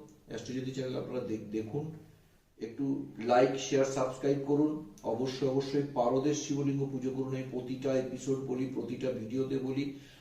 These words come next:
পারদের শিবলিঙ্গ পুজো করুন বাড়িতে। পারদের শিবলিঙ্গ এক এবং অদ্বিতীয়। পারদের শিবলিঙ্গ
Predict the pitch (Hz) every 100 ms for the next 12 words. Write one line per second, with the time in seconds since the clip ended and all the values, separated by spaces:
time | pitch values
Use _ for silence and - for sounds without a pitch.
0 | - 127 139 147 160 156 151 151 156 156
1 | 160 156 - - 139 147 143 151 151 139
2 | 139 147 143 127 131 135 139 135 135 135
3 | 135 135 - 120 135 - 127 123 120 117
4 | 113 127 139 160 - - - - 127 135
5 | 143 143 - 143 143 143 143 151 -